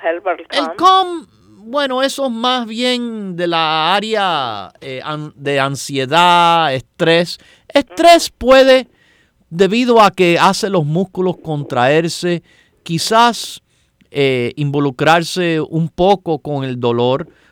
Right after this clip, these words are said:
Speaker 2: porque al aliviarse un poco el estrés, se relaja el músculo y se le puede relajar esos músculos a donde están puestos. Bueno, siempre un músculo va a un hueso y alan a los huesos, y si les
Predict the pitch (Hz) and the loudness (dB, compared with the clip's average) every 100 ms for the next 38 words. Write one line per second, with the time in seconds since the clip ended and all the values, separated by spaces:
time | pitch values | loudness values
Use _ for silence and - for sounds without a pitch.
0 | _ 160 160 160 143 135 127 127 123 139 | _ 0 0 0 0 2 0 -2 0 2
1 | 170 170 185 160 - 165 160 160 151 - | 4 2 -4 -6 -6 -6 -6 -8 -8 -6
2 | 202 220 214 - 143 131 131 151 160 160 | -2 0 0 -2 -2 -2 0 0 0 0
3 | 220 190 190 185 170 127 135 123 117 139 | -2 -4 -4 -2 -4 -4 -6 -8 -4 -4
4 | 160 - 123 131 120 143 165 156 _ _ | -4 -6 -6 -4 -2 0 -2 -4 _ _
5 | _ _ 165 180 165 160 _ 165 233 269 | _ _ -4 -4 -6 -8 _ -4 -4 -4
6 | 202 170 143 - - 147 180 240 226 - | -2 -2 -2 -8 -2 0 0 -2 -2 -4
7 | - 180 185 156 - 135 113 - 82 117 | -2 0 0 -4 -2 -2 -2 -10 -6 -6
8 | 226 - 175 220 247 190 185 196 220 - | -6 -8 -4 -2 -2 -2 -4 -2 -4 -4
9 | - 139 123 117 131 160 - 107 120 120 | -6 -4 -4 0 0 0 -4 -4 -4 -2
10 | 113 104 - 80 _ _ _ _ _ 156 | -2 -2 -8 -18 _ _ _ _ _ 0
11 | 160 196 262 240 165 139 135 135 131 160 | 4 6 4 2 -2 -4 -6 -8 -6 0
12 | 175 147 - 113 - 160 - 160 139 | 0 -2 -8 -14 -10 -10 -8 -8 -10